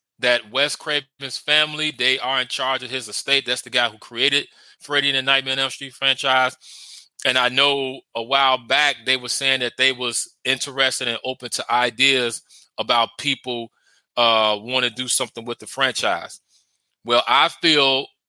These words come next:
and I'm pretty sure some of y'all are gonna agree with me, that Freddy needs a prequel. They should be doing a prequel about this. Now, the question is this. How should they do a prequel? Should they do it as a film?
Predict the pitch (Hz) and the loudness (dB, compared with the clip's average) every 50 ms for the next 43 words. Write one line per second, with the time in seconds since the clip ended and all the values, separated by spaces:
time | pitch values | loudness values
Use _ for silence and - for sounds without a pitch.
0 | _ _ _ _ _ _ _ - 123 117 113 117 123 - 151 147 143 - - 156 | _ _ _ _ _ _ _ -2 2 4 4 4 2 0 -4 -2 -2 -2 -2 -2
1 | 139 - 151 143 143 143 139 139 135 139 139 143 143 143 131 139 139 127 117 113 | -4 -4 -4 -2 -2 0 2 4 4 2 2 -2 -6 -8 -6 -4 -6 -4 -2 -2
2 | 113 110 104 _ _ _ _ _ _ - 123 117 113 113 117 - _ _ _ _ | -4 -4 -4 _ _ _ _ _ _ 0 2 4 4 4 2 -2 _ _ _ _
3 | - - - - 151 147 147 143 143 143 143 143 - _ _ _ _ - 117 127 | -16 -14 -12 -4 0 2 2 4 4 2 2 0 -6 _ _ _ _ -10 -2 0
4 | 131 127 127 123 - - - 110 113 104 - - 143 127 - - 95 95 95 120 | 2 2 2 0 -4 -6 -6 -6 -6 -6 -6 -8 -8 -8 -8 -10 -16 -10 0 2
5 | 127 143 - - 160 143 143 139 127 135 131 135 123 110 - _ - - 151 143 | 2 2 2 0 -2 -2 -6 -8 -6 -6 -6 -4 -4 -6 -8 _ -12 -8 -8 -8
6 | - 113 110 104 98 101 98 95 87 - - - 90 87 - - - _ _ _ | -8 -6 -8 -6 0 0 0 0 0 -4 -8 -14 -12 -12 -10 -14 -14 _ _ _
7 | _ - - - - - - _ - 110 110 113 110 - - 160 160 156 - - | _ -20 -20 -20 -20 -20 -14 _ 0 2 2 2 0 -2 -2 0 0 0 0 -2
8 | 151 143 143 135 123 131 170 170 117 - - - - _ _ _ _ _ _ _ | -4 -4 -4 -4 -2 2 2 2 2 0 -4 -8 -10 _ _ _ _ _ _ _
9 | _ _ _ _ _ _ _ _ _ _ _ _ _ _ _ _ _ _ _ _ | _ _ _ _ _ _ _ _ _ _ _ _ _ _ _ _ _ _ _ _
10 | _ _ _ _ _ _ _ _ _ _ _ _ _ _ _ - - - - 170 | _ _ _ _ _ _ _ _ _ _ _ _ _ _ _ -8 -6 0 2 2
11 | 202 233 - - 175 139 139 131 131 - 123 113 101 - - - 120 107 98 _ | 2 2 0 -2 -2 -2 -2 -2 -2 -4 -8 -10 -10 -10 -12 -14 -14 -14 -14 _
12 | _ _ _ _ _ _ _ _ _ _ _ - - 127 123 123 123 - 131 127 | _ _ _ _ _ _ _ _ _ _ _ -12 -4 0 0 0 0 -2 -6 -6
13 | 123 113 107 101 90 92 90 - - - - 175 190 208 220 233 240 254 269 269 | -4 -4 -4 -4 -4 -8 -18 -18 -14 -4 0 4 4 4 4 4 2 0 -4 -12